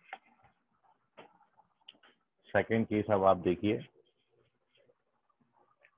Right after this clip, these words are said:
तो इतना changes मैंने किया है second case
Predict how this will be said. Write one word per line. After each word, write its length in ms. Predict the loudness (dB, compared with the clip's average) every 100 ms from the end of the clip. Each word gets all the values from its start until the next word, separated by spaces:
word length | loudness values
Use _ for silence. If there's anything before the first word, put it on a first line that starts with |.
| -6
तो 40 | -2
इतना 280 | 4 4 6
changes 420 | 2 2 2 2
मैंने 260 | 2 2 0
किया 260 | 0 2
है 100 | 2 0
second 420 | 0 2 0 -2
case 280 | -4 -6